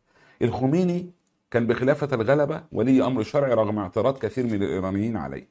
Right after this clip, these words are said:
عند الصحابة لا، الأمر بيختلف. ليه؟ لأن دينكم إحنا عارفين دين المزاج.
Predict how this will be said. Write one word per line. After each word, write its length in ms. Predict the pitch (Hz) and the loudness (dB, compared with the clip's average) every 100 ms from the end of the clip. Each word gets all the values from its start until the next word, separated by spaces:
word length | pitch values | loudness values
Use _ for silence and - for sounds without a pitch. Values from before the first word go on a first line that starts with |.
| _ _ _ _ _ - - - - | _ _ _ _ _ -20 -20 -10 4
عند 200 | 135 147 | 6 6
الصحابة 440 | 151 147 190 165 | 2 2 4 6
لا، 160 | 120 - _ _ 104 | 4 2 _ _ -4
الأمر 300 | 107 143 123 | -2 0 0
بيختلف. 560 | 101 - - 92 80 _ _ _ _ - - | 0 -2 -4 -4 -4 _ _ _ _ -20 2
ليه؟ 240 | 131 156 | 6 8
لأن 380 | 135 135 185 160 | 6 2 2 2
دينكم 340 | 151 180 160 156 | 0 -2 -4 -6
إحنا 200 | 135 107 | -6 -6
عارفين 380 | 104 135 139 | -6 -4 -2
دين 200 | 95 131 | 0 0
المزاج. 440 | 113 90 80 76 | 0 -2 -4 -8